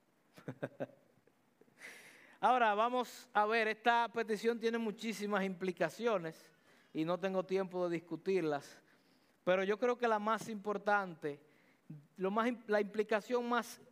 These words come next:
eh, fuerte que tiene esta petición, hermanos, es hacernos dar cuenta de que no somos autosuficientes y que no tenemos nada de qué jactarnos. ¿Y por qué yo digo esto?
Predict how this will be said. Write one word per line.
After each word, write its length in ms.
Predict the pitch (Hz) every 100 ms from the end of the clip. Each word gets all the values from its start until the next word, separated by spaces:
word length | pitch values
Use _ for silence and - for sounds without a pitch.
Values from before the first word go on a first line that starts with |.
| -
eh, 240 | - 190 185 -
fuerte 480 | 220 240 220 185
que 140 | 175 175
tiene 500 | 190 190 185 180 170 - - - - _ _ -
esta 300 | 190 196 202
petición, 800 | 208 196 190 185 170 147 151 - _ _ _ -
hermanos, 680 | 196 185 180 165 156 151 -
es 260 | 214 - -
hacernos 760 | 190 175 - 240 233 240 233 220 - _
dar 340 | 180 196 208 196
cuenta 560 | 196 196 170 147 143 - - - _
de 240 | 175 220 233
que 180 | 247 247
no 240 | 285 311
somos 580 | - 311 330 311 254 -
autosuficientes 1200 | 240 233 240 240 226 233 233 226 196 165 185 180 - -
y 100 | 214
que 160 | 226
no 120 | 220 233
tenemos 440 | 233 226 220 202
nada 380 | 202 208 202 175
de 100 | 165
qué 120 | 160
jactarnos. 800 | 151 131 - 120 110 110 - - _ _ _ _ _ _ _ _ _ - _ _ -
¿Y 100 | 180
por 220 | 208 196
qué 180 | 254 247
yo 160 | 240
digo 260 | 240 226 196
esto? 360 | 160 - -